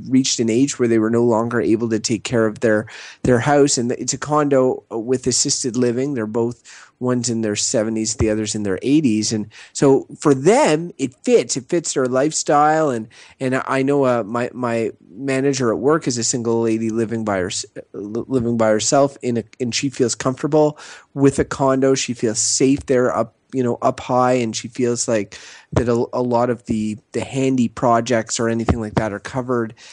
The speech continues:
in a way that makes her comfortable. So, you know, our condos, and I'm struggling with this, honestly, like, 'cause when, when you drew the topic out of the random topic generator, after thinking, "Wow, condos," I used to think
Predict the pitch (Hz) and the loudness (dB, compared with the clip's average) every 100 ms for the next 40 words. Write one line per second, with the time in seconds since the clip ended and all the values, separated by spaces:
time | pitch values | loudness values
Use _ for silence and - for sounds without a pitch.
0 | - - 127 123 120 117 113 113 117 117 | -16 -4 0 2 2 2 2 0 -2 -4
1 | 90 113 110 - - 123 113 - 180 202 | -2 -6 -6 -6 -8 -6 -6 -2 -2 -2
2 | - 104 104 95 - 135 123 - - - | -4 -4 -4 -6 -2 0 0 -4 -18 -18
3 | - _ _ - 151 135 131 - - _ | -20 _ _ -4 0 2 2 0 -4 _
4 | 151 165 165 - 165 165 160 147 151 160 | 2 4 4 0 0 2 2 2 2 2
5 | 214 190 - 247 247 170 127 127 165 190 | 2 0 0 0 2 -2 -2 -2 0 0
6 | 180 - 117 110 131 120 147 135 - - | -2 0 2 2 2 2 -2 -2 -12 -8
7 | 165 160 131 151 151 165 160 185 170 147 | -4 -2 -2 -2 0 0 0 2 4 4
8 | 170 160 165 143 139 127 127 127 127 143 | 2 2 2 2 2 2 0 -2 -4 -4
9 | 220 277 - 208 156 135 123 120 117 123 | 0 0 -2 -6 -2 -2 0 0 0 0
10 | - - - 196 - 170 147 151 131 123 | -4 -4 2 2 2 -2 0 -2 -2 0
11 | 131 147 113 - 151 160 120 110 117 - | 2 2 2 0 -2 0 0 0 -4 -2
12 | 131 143 147 131 - 135 123 | 0 0 -2 -2 0 0 -2